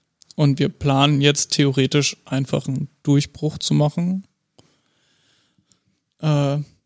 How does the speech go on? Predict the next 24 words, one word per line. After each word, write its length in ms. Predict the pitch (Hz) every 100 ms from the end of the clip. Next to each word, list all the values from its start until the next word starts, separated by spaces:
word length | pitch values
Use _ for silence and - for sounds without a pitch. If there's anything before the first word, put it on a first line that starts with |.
| _
muss 180 | 156 147
halt 120 | 151
alles 240 | 143 151 147
noch 160 | 143
irgendwie 280 | 151 143 143
im, 220 | 143 139 - _ _ _ _ _ _ _ _ _ _ _ _
also 200 | 160 143
es 100 | 143
ist, 280 | 156 175 - -
ist 100 | 156
noch 140 | 160
nichts, 520 | 160 151 - - - _ 135
äh, 200 | 147 135
in, 140 | 147 143
in 180 | 147 135
Stein 280 | - 139
gemeißelt. 560 | 135 135 139 151 143 -
Wir 80 | 143
müssen 200 | 135 147
natürlich 360 | 139 - 135
noch 140 | 143 131
über 120 | 139
den 60 | 151
Mietvertrag 640 | 160 151 143 139 127